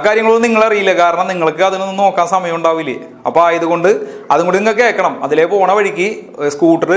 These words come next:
ഗട്ടറിൽ വീണ് കാലൊടിഞ്ഞ്, ഏഹ്, മൂന്നാലഞ്ച് മാസം ബെഡ് റെസ്റ്റും കഴിഞ്ഞ്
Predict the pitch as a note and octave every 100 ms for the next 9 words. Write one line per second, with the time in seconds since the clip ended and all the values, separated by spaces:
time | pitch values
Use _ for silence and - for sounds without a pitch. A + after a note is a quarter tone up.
0 | G3 F3+ F3+ D#3+ F3 G3 F3+ F#3 E3+ F3
1 | F3 E3 F#3+ - - - - - C3 C3
2 | B2+ C#3 D#3+ D#3+ D#3 E3 F#3+ F3+ F3 F3
3 | - - C3+ D#3 D#3+ D#3+ E3 E3+ F#3 D#3+